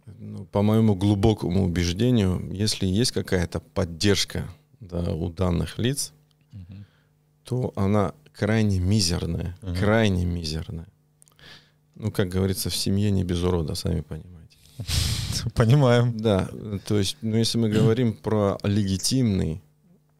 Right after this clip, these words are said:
Speaker 1: э, орган, институцию, э, которая бы представляла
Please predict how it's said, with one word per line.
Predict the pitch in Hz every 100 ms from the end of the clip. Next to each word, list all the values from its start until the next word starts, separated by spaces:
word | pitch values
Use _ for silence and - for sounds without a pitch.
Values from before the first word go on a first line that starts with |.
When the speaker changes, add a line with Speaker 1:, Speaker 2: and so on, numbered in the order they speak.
| _ _ _
Speaker 1:
э, | 101 95 - - - _ - -
орган, | 123 120 110 87 90 85 87 - _
институцию, | 107 101 - 104 - 127 - - 90 82 - _ _ _ _ _ -
э, | - - - 92 95 87
которая | 92 - 101 95
бы | 92
представляла | - 95 - 98 101 104 90 82